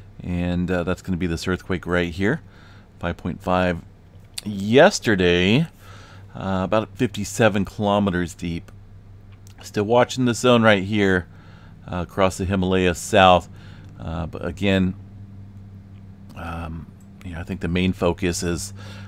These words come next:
what's next after all this activity. We'll continue to watch that and report on it. Uh, South America, a little bit of activity across the region. Uh, latest one shows a four point two down into the Peru Chile Trench, hundred and thirty-two kilometers deep.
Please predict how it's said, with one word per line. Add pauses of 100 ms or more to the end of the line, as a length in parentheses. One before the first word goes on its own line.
(120)
what's
next
after
all
this
activity.
We'll
continue
to
watch
that
and
report
on
it. (640)
Uh,
South
America,
a
little
bit
of
activity (400)
across
the
region.
Uh,
latest
one
shows
a
four
point
two
down
into
the
Peru
Chile
Trench, (1080)
hundred
and
thirty-two
kilometers
deep.